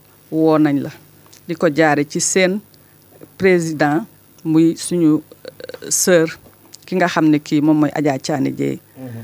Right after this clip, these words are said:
Ah, di woo tamit suñu ministre nga xam ne doomu Grand Dakar la, te bés bi ba ñu ko sosee ba tey moom moo nekkoon suñu marraine. Di ñaan tamit Yàlla na ko Yàlla may fekke ba mu ñëwaat teewaat ci ñun.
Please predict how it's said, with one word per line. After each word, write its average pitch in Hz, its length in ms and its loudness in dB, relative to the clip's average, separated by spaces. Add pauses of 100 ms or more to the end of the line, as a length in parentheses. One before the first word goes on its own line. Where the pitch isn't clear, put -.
(340)
Ah, 156 200 2
di 147 200 -2
woo 170 240 4
tamit 160 380 0
suñu 175 260 0
ministre 165 540 0 (100)
nga 160 140 -4
xam 151 240 -2
ne 147 280 2 (120)
doomu 165 560 2
Grand 156 280 2
Dakar 147 360 -2
la, 143 80 -2
te 156 240 -2
bés 170 260 0
bi 160 140 -2
ba 156 100 0
ñu 196 100 0
ko 202 100 0
sosee 180 360 0
ba 156 140 2
tey 156 160 2 (640)
moom 156 280 -2
moo 156 120 4
nekkoon 151 440 2
suñu 151 300 0
marraine. 143 380 0 (680)
Di 156 300 -2 (180)
ñaan 156 400 6
tamit 151 340 0
Yàlla 151 240 2
na 151 80 0
ko 147 120 -6
Yàlla 139 320 0
may 131 180 -2
fekke - 400 -4
ba 151 140 0
mu 165 180 2
ñëwaat 147 380 2
teewaat 165 340 4
ci 160 140 -4
ñun. 156 180 4